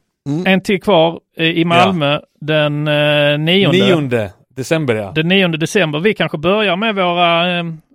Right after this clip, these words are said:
Speaker 2: eh, våra, vår pluggrunda nu och sen hoppar vi raka vägen in i rökrutan, eller?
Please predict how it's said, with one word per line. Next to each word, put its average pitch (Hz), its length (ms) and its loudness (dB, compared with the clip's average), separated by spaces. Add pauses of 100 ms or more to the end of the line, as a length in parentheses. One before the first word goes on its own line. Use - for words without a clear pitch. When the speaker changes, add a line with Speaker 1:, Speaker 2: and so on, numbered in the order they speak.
(400)
Speaker 2:
eh, 156 600 -4
våra, 165 260 -2 (100)
vår 160 140 -4
pluggrunda 175 520 0
nu 180 180 -2
och 156 80 -6
sen 156 160 -4
hoppar 151 280 -6
vi 160 280 -2 (340)
raka 165 340 -4
vägen 165 320 -4
in 156 140 -6
i 151 60 -6
rökrutan, 147 600 -6
eller? 127 240 -10